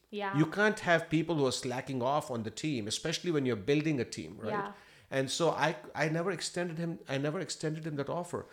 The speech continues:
Speaker 2: So that is that
Speaker 1: That's a
Speaker 2: word,
Speaker 1: lesson.
Speaker 2: that intellectual curiosity comes in. And it, you know, S-, Simi, I have to say this, it takes me back to this thing about this, this kairos, this Greek word. You know, I'm, I'm kind of, uh,
Speaker 1: We,
Speaker 2: uh,
Speaker 1: we, yeah, we,
Speaker 2: I'm
Speaker 1: we
Speaker 2: obsessed
Speaker 1: found
Speaker 2: with that
Speaker 1: word.
Speaker 2: word
Speaker 1: We,
Speaker 2: lately.
Speaker 1: yeah, same here.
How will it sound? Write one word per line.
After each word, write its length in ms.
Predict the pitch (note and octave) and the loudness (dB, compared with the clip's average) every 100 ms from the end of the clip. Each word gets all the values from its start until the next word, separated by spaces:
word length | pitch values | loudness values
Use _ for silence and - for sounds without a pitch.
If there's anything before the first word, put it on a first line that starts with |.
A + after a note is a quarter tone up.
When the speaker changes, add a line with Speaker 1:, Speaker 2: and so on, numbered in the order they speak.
| - - | -18 -4
Speaker 2:
So 140 | - | -2
that 300 | A#2+ D3 F3 | 2 2 4
is 140 | C#3 C3+ | 4 6
that 140 | D#3+ | 4
Speaker 1:
That's 160 | B2 B2 | 6 8
a 40 | |
Speaker 2:
word, 200 | C#3+ D3+ | 10 10
Speaker 1:
lesson. 180 | D3+ - | 6 2
Speaker 2:
that 140 | C3 | 2
intellectual 720 | A2 C#3+ C#3+ C#3 D#3 D#3 F3+ D#3 | 4 2 4 4 2 2 0 0
curiosity 720 | - C3 C#3 C#3+ - C#3 C3 | 2 2 4 2 0 -4 -2
comes 320 | A#2 A#2 G#2+ | -2 -2 0
in. 140 | A2+ - - - | -2 -4 -14 -2
And 160 | C3 | 0
it, 120 | C#3+ - | 0 2
you 100 | D#3+ | 2
know, 260 | F3 D3 - | 2 0 -10
S-, 240 | - - - | -10 -10 -6
Simi, 280 | C#3+ C#3 | -2 2
I 40 | C3+ | 2
have 80 | C3+ | 0
to 60 | C3 | 0
say 140 | C#3 | 0
this, 180 | B2 A#2 | 0 -2
it 220 | C3 - | -6 -4
takes 280 | D3+ D#3 - | -4 -2 -4
me 80 | F#3 | -2
back 320 | B2+ C3+ - | 0 0 -2
to 60 | C3 | -4
this 180 | A2+ - | -2 -2
thing 220 | B2+ C3 | 0 0
about 240 | A#2 A2+ | 0 0
this, 240 | A2 - - - - | -2 -6 -10 -20 -12
this 180 | G#2+ - | -8 -8
kairos, 640 | - B2+ C#3 C3 G#2 - A2+ | -2 2 4 4 2 -2 -4
this 140 | G2+ | -6
Greek 360 | G2 B2+ C3 - | 0 0 0 -6
word. 280 | F2 C#2+ - _ _ - | -8 -10 -16 _ _ -4
You 100 | B2 | 0
know, 80 | C3+ | 0
I'm, 140 | C3+ C#3+ | 0 0
I'm 200 | B2+ B2 | -2 -2
kind 320 | - D#3+ E3 | -2 0 2
of, 220 | D3 - | 0 -2
uh, 340 | C3 A2+ G#2 - - - - | 0 0 -2 -6 -14 -20 -10
Speaker 1:
We, 440 | A#3+ D4 C#4+ B3 F#3+ | -2 2 2 0 -4
Speaker 2:
uh, 40 | |
Speaker 1:
we, 280 | B3 B3+ B3 | -2 0 2
yeah, 400 | A3+ A#3 D4 A3 | 4 8 10 10
we, 60 | G3+ | 8
Speaker 2:
I'm 120 | D3+ D3+ | 6 6
Speaker 1:
we 40 | |
Speaker 2:
obsessed 520 | E3+ - - F#3+ C#4 | 4 4 8 8 8
Speaker 1:
found 100 | C4 | 6
Speaker 2:
with 120 | A#3+ D3+ | 6 10
that 220 | B2+ B2 | 8 10
Speaker 1:
word. 240 | C3+ D3 | 10 10
Speaker 2:
word 40 | B2 | 8
Speaker 1:
We, 60 | |
Speaker 2:
lately. 360 | A#2+ C3+ B2+ A2+ | 6 4 2 2
Speaker 1:
yeah, 380 | A#3 E4 C#4+ F#3+ | 6 8 6 2
same 320 | - C#4 D#4 | -2 -4 0
here. 440 | D#4 F#4+ B3 G#3 | 2 4 4 0